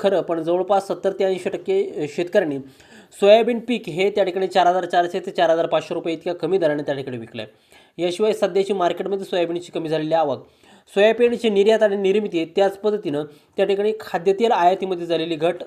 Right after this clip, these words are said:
पाहता सोयाबीनचे दर हे फेब्रुवारी महिन्यामध्ये जवळपास सात हजार रुपयांचा टप्पा गाठू शकतील, असं बाजारभाव व्यावसायिकांचं म्हणणं आहे. आणि या संदर्भात एक महत्त्वाचा अपडेट व्हिडिओच्या माध्यमातून आपण जाणून घेणार आहोत. त्यामुळे व्हिडिओ अगदी शेवटपर्यंत काळजीपूर्वक आणि चॅनलवरती नवीन असाल, चॅनल सबस्क्राईब देखील करा.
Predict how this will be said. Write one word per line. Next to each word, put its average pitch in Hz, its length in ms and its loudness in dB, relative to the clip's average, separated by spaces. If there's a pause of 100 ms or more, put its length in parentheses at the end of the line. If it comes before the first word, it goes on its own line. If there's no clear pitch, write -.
(100)
पाहता 175 360 2 (400)
सोयाबीनचे 214 480 2
दर 214 200 2
हे 175 180 0
फेब्रुवारी 175 460 0
महिन्यामध्ये 180 420 -2
जवळपास 175 400 -2
सात 185 120 0
हजार 175 140 -4
रुपयांचा 165 400 -2
टप्पा 160 400 -2
गाठू 156 280 0
शकतील, 147 320 -6 (340)
असं 170 200 -2
बाजारभाव 170 320 4
व्यावसायिकांचं 143 440 -4
म्हणणं 131 180 -6
आहे. 127 100 -6
आणि 139 120 -6
या 170 60 -2
संदर्भात 156 340 -4 (380)
एक 190 140 0
महत्त्वाचा 214 360 2
अपडेट 214 180 0
व्हिडिओच्या 170 340 0
माध्यमातून 165 360 -2
आपण 156 180 -6
जाणून 151 200 -2
घेणार 160 160 -2
आहोत. 160 100 -4
त्यामुळे 147 220 -4
व्हिडिओ 156 240 4 (300)
अगदी 185 180 2
शेवटपर्यंत 202 440 0
काळजीपूर्वक 185 400 2
आणि 190 200 0
चॅनलवरती 170 420 4
नवीन 160 400 -2
असाल, 165 180 -2
चॅनल 151 220 -2
सबस्क्राईब 147 380 -4
देखील 135 200 -6
करा. 110 200 -8